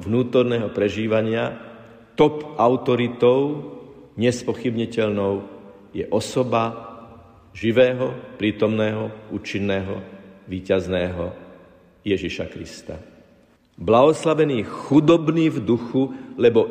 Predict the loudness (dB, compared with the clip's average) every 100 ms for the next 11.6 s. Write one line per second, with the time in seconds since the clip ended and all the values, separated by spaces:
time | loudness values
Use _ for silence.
0 | 6 4 4 4 4 4 0 2 2 0
1 | 0 -4 -2 0 2 2 -2 -8 -14 -12
2 | -12 -14 -20 -20 _ _ _ _ _ -6
3 | 2 2 4 2 2 2 2 2 2 -2
4 | -8 -12 -18 -20 -20 0 2 2 2 4
5 | 4 4 2 2 2 -2 -4 -12 -18 -20
6 | -20 -10 0 2 4 4 4 4 0 0
7 | 0 0 -10 -12 -12 -20 -20 -20 -20 _
8 | _ _ _ _ -8 2 2 6 6 6
9 | 4 2 2 4 2 0 -2 -2 -4 0
10 | 0 2 -2 -4 -4 2 4 4 0 -2
11 | -4 -4 -8 -8 -10